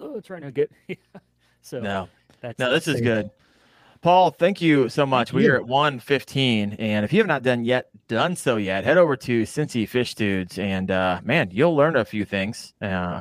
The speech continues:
Speaker 2: and so I, I, I've been appreciative of you putting me on the juice, putting me on the smallmouth, putting me on the largemouth. Um, so you're a fishing brother. Thank you
Speaker 1: I
Speaker 2: so
Speaker 1: gotta
Speaker 2: much
Speaker 1: make
Speaker 2: for
Speaker 1: my way
Speaker 2: that.
Speaker 1: up to Canton.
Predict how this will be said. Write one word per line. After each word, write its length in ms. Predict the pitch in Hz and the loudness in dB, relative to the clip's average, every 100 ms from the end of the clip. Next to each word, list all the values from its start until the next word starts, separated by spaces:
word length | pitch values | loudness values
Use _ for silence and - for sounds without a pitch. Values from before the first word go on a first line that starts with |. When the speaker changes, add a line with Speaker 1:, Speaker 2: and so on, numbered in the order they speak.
| - | -10
Speaker 2:
and 180 | 101 90 | -10 -8
so 360 | - 98 92 90 - | -4 -2 -2 -6 -4
I, 220 | 110 127 - | 0 0 2
I, 460 | 120 127 120 110 - 110 | 0 2 2 -2 -4 -2
I've 240 | 110 98 | -2 -2
been 100 | 104 | -6
appreciative 400 | 101 113 - 107 | -4 -4 0 0
of 20 | 95 | 0
you 180 | 101 - - _ - | -4 -6 -20 _ -4
putting 200 | 123 107 | -2 2
me 100 | 104 | 2
on 120 | 104 | 2
the 60 | 87 | 0
juice, 440 | 101 104 107 - | 0 0 0 -10
putting 220 | - 107 | -8 -2
me 60 | 104 | 0
on 120 | 101 | 0
the 60 | - | -2
smallmouth, 500 | 104 104 104 101 - | 0 2 2 -2 -4
putting 140 | 104 | -4
me 60 | 98 | -2
on 60 | |
the 60 | 92 | 0
largemouth. 580 | 98 95 98 95 92 - _ _ _ _ - | 0 0 0 -2 -2 -8 _ _ _ _ -6
Um, 340 | 90 82 87 | -2 -2 -2
so 240 | 95 87 85 | 0 0 0
you're 140 | 104 | -2
a 40 | 95 | 0
fishing 280 | 113 107 98 | -2 -2 2
brother. 360 | 101 98 92 - | 2 2 -2 -2
Thank 200 | 104 101 | -4 -2
you 80 | 92 | -4
Speaker 1:
I 40 | |
Speaker 2:
so 80 | - | 0
Speaker 1:
gotta 100 | 98 | 2
Speaker 2:
much 180 | 98 160 | 2 2
Speaker 1:
make 80 | 151 | 2
Speaker 2:
for 40 | |
Speaker 1:
my 80 | 90 | 2
way 60 | 92 | -2
Speaker 2:
that. 40 | |
Speaker 1:
up 60 | 147 | -4
to 100 | - | -8
Canton. 560 | 156 160 - 127 107 | -2 -2 -2 -8 -8